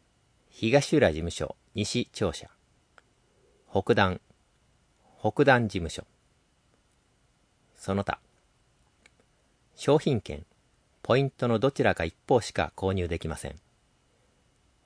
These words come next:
ポイント購入にはガイナカードが必要。商品券は市内の約四百四十店舗、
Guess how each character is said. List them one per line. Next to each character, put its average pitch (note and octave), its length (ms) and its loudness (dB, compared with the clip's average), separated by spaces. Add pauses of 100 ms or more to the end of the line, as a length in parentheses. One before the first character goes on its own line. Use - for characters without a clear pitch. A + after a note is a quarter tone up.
ポ A2+ 120 4
イ C3 60 4
ン B2+ 60 -2
ト A#2 140 0
購 A#2 180 4
入 A2+ 140 2
に G#2 160 0
は D#2+ 180 -6 (520)
ガ F#2 160 4
イ C#3+ 60 2
ナ C3 140 -2
カ A#2+ 200 -2
ー F#2 40 0
ド D#2 120 -4
が - 80 -8
必 - 260 -16
要。 C#2+ 180 -12 (1400)
商 C3+ 220 2
品 C#3+ 220 0
券 E2+ 200 0
は D#2+ 140 -6 (440)
市 - 260 -4
内 A#2 200 4
の D#2 140 -4
約 - 340 -4 (340)
四 C#3 240 2
百 D#2+ 320 -8
四 F2 200 0
十 A2+ 120 -2
店 - 320 -8
舗、 - 120 -14